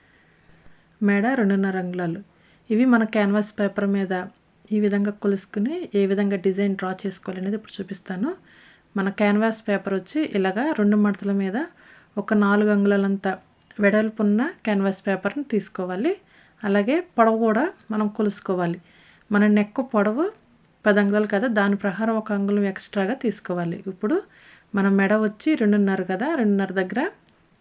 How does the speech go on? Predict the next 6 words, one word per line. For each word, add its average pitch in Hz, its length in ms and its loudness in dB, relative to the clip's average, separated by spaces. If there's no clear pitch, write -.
మార్క్ 185 360 -6
చేసుకోవాలి. 170 560 -6
ఇలా 208 220 4
రెండు 202 220 4
మడతల 208 300 0
మీద 196 100 0